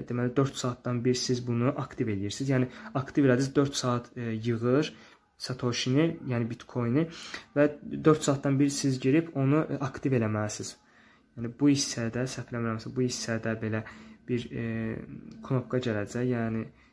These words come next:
bir düymə gələcək. O düyməyə basdıqda, etkinləşdirib basdıqda bu gördüyünüz kimi işləm gedir hal-hazırda və qalan vaxtı göstərib üç saat otuz üç dəqiqə. Yəni, mən bunu iyirmi yeddi dəqiqə əvvəl etmişəm.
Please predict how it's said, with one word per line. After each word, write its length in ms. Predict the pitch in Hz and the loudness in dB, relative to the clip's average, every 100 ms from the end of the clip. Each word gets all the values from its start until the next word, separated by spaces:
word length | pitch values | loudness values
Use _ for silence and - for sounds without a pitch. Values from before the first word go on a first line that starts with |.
| _ | _
bir 160 | 123 120 | -10 0
düymə 240 | 123 117 120 | 2 2 0
gələcək. 320 | 110 110 139 | -2 -2 0
O 80 | 135 127 | 0 0
düyməyə 240 | 117 117 117 | 0 0 -2
basdıqda, 560 | 117 - 117 - 127 147 - - _ - | -4 -8 -10 -4 -2 -2 -4 -20 _ -12
etkinləşdirib 640 | 127 - 123 113 - 123 123 | -10 -2 -2 -2 -2 -2 0
basdıqda 420 | - - 143 139 | -2 -4 -4 -2
bu 140 | 131 | 0
gördüyünüz 400 | 127 117 123 123 | 2 0 0 -4
kimi 240 | - 127 - | -4 -4 -2
işləm 360 | - 123 117 110 | -4 -2 -4 -4
gedir 260 | 101 104 - - | -6 -8 -12 -16
hal-hazırda 600 | 110 107 101 107 - 113 131 - - _ - - - - - _ _ | -8 -6 -6 -6 -6 -2 -2 -4 -14 _ -20 -20 -20 -20 -20 _ _
və 180 | 120 131 - - - - - - - | 0 0 0 -8 -20 -20 -20 -20 -2
qalan 300 | 143 135 135 | 4 6 6
vaxtı 300 | 123 - 127 | 4 0 -4
göstərib 380 | 120 - 127 139 | -4 0 0 0
üç 80 | - | -2
saat 220 | - 131 127 | -2 -2 -2
otuz 140 | - 123 | -6 -12
üç 80 | - | -8
dəqiqə. 320 | 104 101 117 120 | -6 -6 -2 0
Yəni, 160 | 123 | 2
mən 220 | 127 127 123 | 4 2 2
bunu 220 | 117 131 143 - - | 2 2 0 -4 -8
iyirmi 240 | - 127 127 | -2 2 2
yeddi 160 | 127 127 | 2 0
dəqiqə 240 | 107 110 127 | 2 2 -2
əvvəl 240 | 113 117 120 | -2 -2 -4
etmişəm. 460 | - 120 - 135 | -8 -10 -2 -2